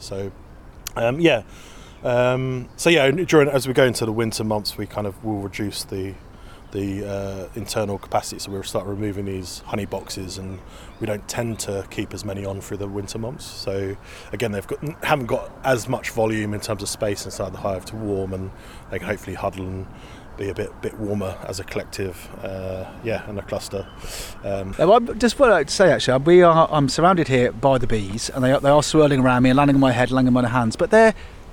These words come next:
Speaker 2: they're quite quiet. So I expected it to be a lot of noise. Is that when they make more noise, is that when they're a bit more disturbed? Is this a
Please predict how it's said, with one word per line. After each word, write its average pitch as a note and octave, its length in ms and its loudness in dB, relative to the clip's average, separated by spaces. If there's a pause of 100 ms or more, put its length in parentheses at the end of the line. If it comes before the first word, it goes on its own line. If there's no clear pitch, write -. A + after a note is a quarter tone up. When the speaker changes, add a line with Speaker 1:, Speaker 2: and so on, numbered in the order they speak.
(260)
Speaker 2:
they're A#3+ 100 -2
quite A#3 300 4
quiet. - 460 6
So F3 260 8
I G3+ 140 6
expected F#3 360 2
it - 20 -2
to F3 80 0
be F#3 80 6
a F#3 60 8
lot F#3 300 2
of G3 40 4
noise. G3+ 260 8
Is D3 120 4
that F#3+ 180 6 (260)
when G#3+ 120 4
they A3+ 100 6
make G#3+ 260 6
more F#3+ 240 8
noise, F#3 280 10
is D#3+ 80 2
that F3+ 160 4
when F3 100 4
they're E3+ 120 6
a E3 40 6
bit F3+ 140 2
more E3+ 120 4
disturbed? G3 480 6
Is F3 80 4
this F3+ 160 4
a F3 180 6